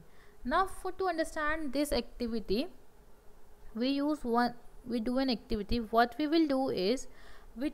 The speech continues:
take a straight current carrying conductor suspended vertically। हमने एक ऐसे स्ट्रेट करंट कैरिंग कंडक्टर लिया, फ्रीली सस्पेंड कर दिया, जिसकी डायरेक्शन में करंट मीन्स and the electric current is flowing from south to north, मतलब ये साउथ एंड है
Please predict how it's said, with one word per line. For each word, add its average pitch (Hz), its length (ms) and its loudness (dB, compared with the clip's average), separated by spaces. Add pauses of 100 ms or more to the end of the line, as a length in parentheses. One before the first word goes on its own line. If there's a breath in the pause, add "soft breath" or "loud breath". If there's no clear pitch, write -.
take 294 240 0
a 339 100 6
straight 294 520 -2
current 262 340 -2
carrying 262 320 0
conductor 233 520 0
suspended 247 680 -2
vertically। 233 460 2
हमने 226 160 0
एक 240 120 -6 (300)
ऐसे 240 260 6
स्ट्रेट 214 480 -2
करंट 220 280 0
कैरिंग 220 220 -2
कंडक्टर 202 440 -2
लिया, 233 160 0
फ्रीली 254 460 -4
सस्पेंड 226 560 -4
कर 214 140 2 (120)
दिया, 214 200 -2 (460 loud breath)
जिसकी 262 460 0 (100)
डायरेक्शन 226 880 4
में 202 160 -2 (220)
करंट 214 440 4 (640)
मीन्स 202 420 -2 (380 loud breath)
and 226 220 0
the 254 80 2
electric 247 440 -2
current 247 300 2
is 262 160 -4
flowing 233 320 0
from 294 240 -2
south 254 340 6 (160)
to 302 160 2
north, 247 320 2 (220)
मतलब 196 220 -4
ये 214 220 2
साउथ 240 440 4
एंड 262 240 0
है 302 120 2